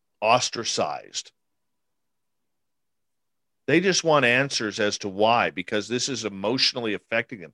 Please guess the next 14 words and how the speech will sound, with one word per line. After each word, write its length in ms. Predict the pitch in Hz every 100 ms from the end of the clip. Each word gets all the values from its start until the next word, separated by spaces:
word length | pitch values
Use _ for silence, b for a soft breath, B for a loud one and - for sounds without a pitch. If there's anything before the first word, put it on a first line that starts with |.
| b b b
Even 200 | 156 196
if 120 | 202
they 160 | 165 156
have 140 | 151
had 520 | - 120 120 123 127 -
positive 560 | - 120 131 131 131
experiences, 1000 | 107 - - 127 120 110 92 - - - - _ _ _ _ _ _ _ _ _ _ _ _ _ _ _ _ 110
they 320 | 120 123 139
just 380 | 135 127 127 131
want 280 | 104 107 110
answers. 480 | 110 120 - 90 -
Why 340 | 92 104 107 107
them? 340 | 117 113 78 _ _ _ _ _ _ _
Why 720 | 110 117 120 127 131 135 120